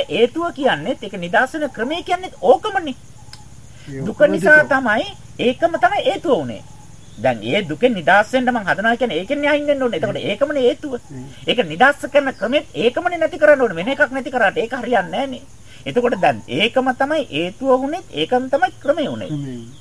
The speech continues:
Speaker 1: නිදාස කියන්නේත් ඒකමනේ. ඒක අයින් වුණා කියලා කියන්නේ ඒකමනේ නිදාස වුනේ. එහෙනම් මේ චතුරාර්ය කියලා මේ හතරක් ආන්දරෝ දේශනා කළාට ඒ හතරෙන් එකයි කියන්නේ කියලා මම යන ගම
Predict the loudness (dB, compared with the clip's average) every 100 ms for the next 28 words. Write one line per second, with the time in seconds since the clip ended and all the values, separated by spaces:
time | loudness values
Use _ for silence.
0 | -16 -10 -6 -2 -2 -2 -6 -2 -2 -4
1 | -8 -6 -4 -2 -4 -6 -2 0 0 0
2 | 0 0 0 -2 -4 -4 -4 -2 -2 -4
3 | -4 0 0 0 -8 -12 -18 -20 -20 -20
4 | -20 -20 -20 -20 -20 -20 -20 -12 -8 -6
5 | -8 -10 -10 -4 0 0 -2 -6 -4 -2
6 | -2 -4 -2 0 -2 -2 -6 -8 -6 -6
7 | -6 -6 -8 -6 -6 -4 -6 -6 -6 -6
8 | -6 -6 -6 -8 -4 -2 -2 -4 -4 -4
9 | 2 2 2 -6 -10 -4 -2 -2 -2 -4
10 | -2 0